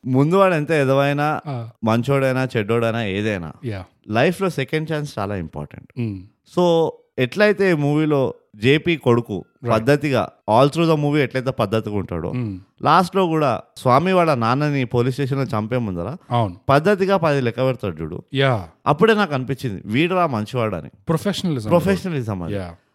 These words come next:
Speaker 1: So, నాకు కూడా మన జేపీ కొడుకులాగా
Speaker 2: మ్మ్.
Speaker 1: ఎవడైనా కానీ వాడికో సెకండ్ ఛాన్స్ ఇవ్వాలని ఒకటి నేర్చుకున్నాను నేను.
Speaker 2: మ్మ్.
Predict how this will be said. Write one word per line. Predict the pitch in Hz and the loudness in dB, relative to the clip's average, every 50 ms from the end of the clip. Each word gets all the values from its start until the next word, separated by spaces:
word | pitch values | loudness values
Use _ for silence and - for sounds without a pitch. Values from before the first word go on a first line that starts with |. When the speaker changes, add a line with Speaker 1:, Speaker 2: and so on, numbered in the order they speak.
| _ _ _ - 190 | _ _ _ 2 4
Speaker 1:
So, | 196 196 190 175 | 4 4 4 4
నాకు | 165 160 175 185 180 | 4 2 2 2 2
కూడా | 208 214 208 208 202 190 127 - - 131 135 | 2 4 4 4 4 2 0 -2 -4 -4 -2
మన | 143 143 139 135 131 | 0 0 2 2 0
జేపీ | 123 110 127 139 143 - 165 156 | 0 2 0 0 0 0 -2 -2
కొడుకులాగా | - 151 135 131 117 139 139 131 120 104 95 90 78 - - | 0 0 0 0 -2 -2 -2 0 0 0 -2 -4 -6 -6 -8
Speaker 2:
మ్మ్. | 143 135 123 117 107 98 _ _ _ _ _ | -8 -8 -8 -10 -12 -16 _ _ _ _ _
Speaker 1:
ఎవడైనా | - 127 101 98 110 180 190 190 180 175 170 | -2 -2 -2 0 2 2 4 4 2 0 -2
కానీ | 151 139 127 110 104 90 - - _ _ | -2 -2 -4 -4 -4 -8 -10 -16 _ _
వాడికో | 120 123 135 131 139 151 139 | 2 2 2 4 2 2 2
సెకండ్ | - 127 120 - 160 165 156 175 | 2 -2 -2 -2 -4 -4 -2 -4
ఛాన్స్ | 165 156 151 143 151 | -4 -4 -4 -4 -2
ఇవ్వాలని | 139 131 127 131 131 127 127 123 120 113 110 104 95 87 - - _ _ - | -2 0 0 -2 -2 -4 -4 -6 -6 -6 -6 -6 -6 -8 -12 -14 _ _ -10
ఒకటి | 104 - - - 90 95 | -8 -6 -6 -8 -6 -6
నేర్చుకున్నాను | 98 95 104 117 - - 135 127 113 95 87 | -2 -2 0 -2 -2 -4 -6 -6 -4 -4 -4
నేను. | 82 80 80 - _ - | -6 -8 -10 -12 _ -8
Speaker 2:
మ్మ్. | 147 143 131 120 110 98 | -8 -6 -6 -8 -10 -12